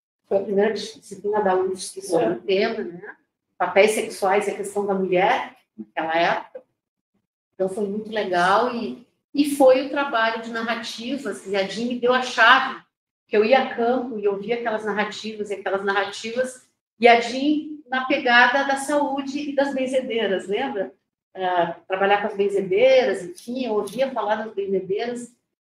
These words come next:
Speaker 1: mas eu só vinha com aquelas histórias de bruxaria. Aí a Jean, vou te dar um livro, emprestou o On Narrative, que é uma coletânea de trabalhos sobre teoria da narrativa, e mais alguns textos. Quando eu li,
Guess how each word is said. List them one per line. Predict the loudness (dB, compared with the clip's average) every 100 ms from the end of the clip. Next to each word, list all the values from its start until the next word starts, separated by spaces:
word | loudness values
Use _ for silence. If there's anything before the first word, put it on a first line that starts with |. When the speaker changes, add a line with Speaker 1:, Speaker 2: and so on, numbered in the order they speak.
| _
Speaker 1:
mas | 2 6
eu | 6
só | 6 4
vinha | 4 2
com | 2
aquelas | 2 0 0
histórias | 0 2 2 0
de |
bruxaria. | -6 -6 -2 0 0 -2 2
Aí | 4 4 2
a | 0
Jean, | -4 -6 -8 -14 _ _ _ _ -20 _ _ _ _ _
vou | -4
te | 0
dar | 4 6
um | 4
livro, | 0 -4 -8 _ _ _ _ _ _
emprestou | -20 -4 -2 -2 -2 2 2
o | 2
On | 0 0
Narrative, | 2 2 2 0 -6 -12 -12 -20 _ _ _ _ _ _ _ _ _ _
que | -2
é |
uma | 0 2
coletânea | 2 2 4 6 6 6
de | 2 -2
trabalhos | -2 0 0 -2
sobre | -10 -12
teoria | -8 -6 -4
da | -4
narrativa, | -6 -6 -10 -10 -8 -6 -4
e | -4
mais | -2 -2
alguns | 0 0 -2 -4
textos. | -2 -2 -4 -12
Quando | -10 0
eu | 2
li, | 2 0 4 4 2 -8